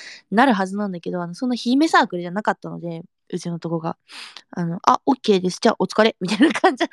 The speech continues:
感じだったの。<laughs> 多分本来だったら、あの、引き止める場面なんだろうけど、あの、姫サークルじゃないがゆえに、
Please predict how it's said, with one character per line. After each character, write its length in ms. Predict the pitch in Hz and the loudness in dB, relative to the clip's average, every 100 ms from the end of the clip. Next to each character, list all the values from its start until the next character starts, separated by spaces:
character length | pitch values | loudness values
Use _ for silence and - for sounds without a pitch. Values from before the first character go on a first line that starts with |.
| 587 622 | -2 -2
感 220 | - 403 269 | 0 0 0
じ 80 | |
だ 60 | 370 | -4
っ 20 | - | -4
た 120 | 254 | -8
の。 100 | 233 | -10
<laughs> 1200 | 247 _ _ _ _ - - - 605 - - - | -10 _ _ _ _ -20 -18 -18 -20 -14 -12 -8
多 60 | 359 285 | -4 -4
分 20 | |
本 240 | 453 440 | -4 -6
来 160 | 370 269 | -8 -8
だ 80 | 262 | -10
っ 40 | - | -10
た 80 | 269 | -8
ら、 160 | 330 | -6
あ 40 | 220 | -6
の、 140 | 196 262 | -10 -16
引 280 | 302 - - | -20 -20 -14
き 80 | - | -8
止 100 | 269 | -4
め 120 | 269 | -4
る 100 | 208 | -4
場 120 | 190 | -6
面 140 | 185 185 | -6 -8
な 80 | 190 | -8
ん 40 | |
だ 80 | 175 | -10
ろ 80 | 165 | -10
う 40 | |
け 120 | 180 | -8
ど、 240 | 180 175 160 - - - | -6 -4 -6 -12 -20 -14
あ 40 | |
の、 80 | 180 | -12
姫 260 | 175 247 277 | -4 0 2
サ 160 | 330 285 | 4 2
ー 40 | |
ク 120 | 196 | 0
ル 60 | 180 | -8
じ 60 | 175 | -8
ゃ 20 | |
な 140 | 185 185 | -8 -8
い 40 | |
が 80 | 170 | -8
ゆ 120 | 175 | -8
え 80 | 175 | -6
に、 240 | 165 165 | -6 -8